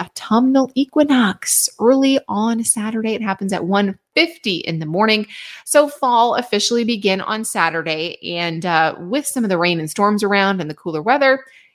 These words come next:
it's already kinda got that fall feel to the air. I am expecting that we see lows that stay pretty comfortable, fifties and sixties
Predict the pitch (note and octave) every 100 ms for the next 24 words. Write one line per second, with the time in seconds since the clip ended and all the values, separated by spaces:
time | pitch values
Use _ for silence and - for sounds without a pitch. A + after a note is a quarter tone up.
0 | _ C5 B4 B3 A3+ A#3 C4+ B3 G#3+ A3+
1 | - G3+ G#3 A3 - - F#3+ G#3+ A#3+ -
2 | D#4 G3 E3 D3+ F3 D3 - G#3 A3 G#3+
3 | G#3+ - - - F#3 F#3 F3+ - F3 E3+
4 | F#3+ F3+ D#3+ E3+ E3 E3+ D#3+ E3 E3 E3
5 | E3+ - - D#4+ E4 C4+ C4+ E3+ F3 E3
6 | F3 F3 E3+ G#3 G#3+ A#3+ - D#3 - D3